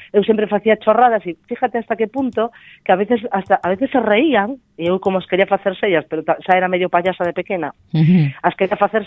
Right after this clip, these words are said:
Speaker 1: serias, as quería facer representacións de teatro. A miña familia ríase e a mí me parecía mal. E ahora, sin embargo, é o que busco, as risas
Speaker 2: A
Speaker 1: da
Speaker 2: risa.
Speaker 1: xente. Entón a vida é así, ¿no? Eu creo que o humor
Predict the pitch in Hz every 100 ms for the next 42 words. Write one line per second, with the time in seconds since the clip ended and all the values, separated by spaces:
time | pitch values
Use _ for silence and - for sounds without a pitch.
0 | - 147 143 147 - 175 175 175 175 180
1 | 180 180 170 165 175 156 147 147 127 160
2 | 214 247 254 214 214 185 160 165 131 -
3 | 147 208 247 277 277 302 302 - 214 135
4 | 170 160 147 - - 208 226 247 247 247
5 | 240 247 247 240 - - 277 277 170 170
6 | 226 - 170 160 180 190 226 190 156 165
7 | 180 160 156 147 - - - - 185 175
8 | 226 220 240 247 202 156 147 - 156 165
9 | - - - - - 254 269 277 262 220
10 | 214 226 247